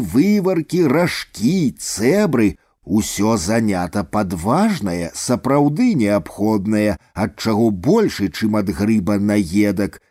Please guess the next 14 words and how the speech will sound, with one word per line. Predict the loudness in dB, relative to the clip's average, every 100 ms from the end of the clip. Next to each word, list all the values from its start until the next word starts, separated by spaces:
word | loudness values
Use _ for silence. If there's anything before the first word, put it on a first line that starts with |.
| -16
Сала, | -12 -4 0 2 4 2 0
мяса, | -2 -2 0 2 0 -2 -2 -2
гуркі, | 0 -2 -2 -2 0 2 2 -4
капуста, | -2 -2 -2 -2 2 2 0 -6 -6 -6
квас | -6 -4 0 2 2 -2
бярозавы, | -2 0 2 2 0 0 0 -2 -4 _ -16
слоікі | -12 -2 2 4 6 4 4 0 0
пад | -2 -2 0
памідоры, | 0 2 2 0 -2 0 2 2
яблыкі, | 0 -2 -4 0 0 2 2 2 0 -6
грушы, | -4 -2 0 2 2 -2 -6 -6
слівы, | -6 0 2 2 2 2 -2 -4
розныя | -6 -2 -2 -4 -2 0 0
варэнні. | -2 -4 -2 0 2 0 -2 -8 -12 -16